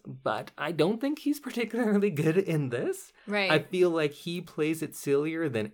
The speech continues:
Speaker 1: everyone else in this movie, so I didn't love him in this one, but,
Speaker 2: Right.
Speaker 1: you know, it's still fun when he, like, goes into a cage rage. He gets one cage rage in here, at least.
Speaker 2: Gets all cagey.
Speaker 1: Yeah. It actually kind of reminds me of his movie Mandy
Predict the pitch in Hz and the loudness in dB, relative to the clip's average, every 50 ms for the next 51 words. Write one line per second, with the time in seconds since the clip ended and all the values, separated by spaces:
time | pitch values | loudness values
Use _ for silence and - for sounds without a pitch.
0 | _ - 120 117 117 120 113 107 123 120 117 120 117 113 110 120 139 135 - - | _ -8 -4 -2 -2 -2 -2 -4 -4 -4 -2 -2 -4 -4 -4 -4 -6 -8 -10 -10
1 | 135 139 139 143 147 - 160 151 170 165 180 185 208 208 208 - _ _ _ _ | -6 -4 -4 -4 -4 -6 -8 -8 -8 -6 -4 -4 -4 -4 -6 -10 _ _ _ _
2 | _ _ - - 165 170 180 190 180 156 143 156 143 135 139 143 143 143 175 160 | _ _ -12 -6 -4 0 0 0 0 0 -2 -2 0 2 2 0 0 -2 -6 -8
3 | 165 160 160 175 170 160 165 175 - 185 180 185 208 214 202 185 131 139 139 139 | -8 -8 -8 -8 -6 -6 -8 -8 -6 -4 -2 0 2 4 4 4 4 2 2 0
4 | 139 131 120 120 123 123 123 127 - - 190 160 135 - - 131 120 117 120 117 | 2 2 2 2 2 0 0 -2 2 4 4 4 2 2 0 0 2 2 0 -2
5 | 117 110 107 120 113 110 104 101 - - - _ - 127 135 135 _ _ - 147 | -4 -2 -2 -2 0 2 2 0 0 -6 -16 _ -20 -20 -20 -20 _ _ -18 -16
6 | 135 120 - 117 113 107 113 110 104 110 113 107 104 - 113 104 104 104 110 110 | -8 -2 0 0 0 0 -2 -6 -4 -2 -2 -2 0 2 0 0 0 0 0 0
7 | 107 104 104 101 - - 135 160 123 131 131 123 120 117 117 107 101 101 104 95 | 0 0 0 -2 -4 0 2 2 4 4 4 4 2 2 0 -2 -2 -2 -4 -6
8 | 98 98 - 107 101 - - - 101 - 113 107 107 113 123 - 202 202 202 196 | -6 -8 -10 -12 -12 -12 -12 -12 -12 -12 -12 -12 -12 -14 -10 -8 -8 -8 -6 -8
9 | 190 180 180 - 180 180 180 - 202 214 202 - - - 107 92 - - - - | -10 -10 -10 -12 -14 -14 -12 -14 -16 -16 -16 -14 -6 -4 -4 -4 -4 -8 -14 -20
10 | - _ _ _ _ _ _ _ - 180 196 - - 427 415 - 254 254 247 220 | -20 _ _ _ _ _ _ _ 0 0 0 4 8 8 8 8 6 2 2 4
11 | 202 175 151 143 143 147 151 143 139 151 143 139 135 - 127 120 117 113 117 107 | 4 4 4 4 2 2 0 -2 -2 -4 -4 -4 -2 -2 -2 0 0 0 -2 -2
12 | 107 113 120 123 113 104 107 113 123 120 117 110 104 107 107 104 101 101 101 101 | -4 -4 -4 -4 -4 -4 -6 -6 -6 -6 -6 -6 -6 -6 -4 -4 -2 -2 -2 -2
13 | 107 113 120 113 101 95 95 95 92 | -2 -2 -2 -4 -6 -8 -10 -10 -14